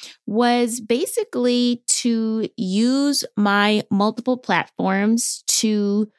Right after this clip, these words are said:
further anti-racist education. I became obsessed with trying to rid the world of racism,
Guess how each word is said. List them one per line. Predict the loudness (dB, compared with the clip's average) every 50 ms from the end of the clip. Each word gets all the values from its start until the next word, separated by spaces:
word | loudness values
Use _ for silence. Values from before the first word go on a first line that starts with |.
| _ _
further | -10 -4 -2 0 0 2 2 2 2 2 2 0 -2 -2
anti-racist | 0 0 0 2 2 0 0 2 2 2 0 0 0 -4 -6 -2 -2
education. | -2 0 0 -2 -2 0 0 0 0 0 0 0 0 -2 -4 -4 -2
I | 0 0 2
became | 2 0 0 0 0 0 2 2 2 2 2 0 -2 _ _ -20 -20 -20 -8 -4 -2
obsessed | -2 0 0 2 2 2 2 0 -2 -8 -6
with | -2 0 2 2 2 0 -4
trying | -4 0 2 2 4 4 2 2
to | 0 0 0 0 2 2 0 -2 -4 -6
rid | -8 -8 -4 -2 0 2 2 2 2 0 -2 -4 -8 -12 _ _ _ _
the | -6 -2 0 0 2 2 2 0 0 -2 -2
world | -2 0 0 2 2 2 0 0 -2 -4 -8 -10 _ -2
of | 0 0 0 0 0
racism, | 0 2 2 2 0 -2 -2 0 0 0 0 0 -2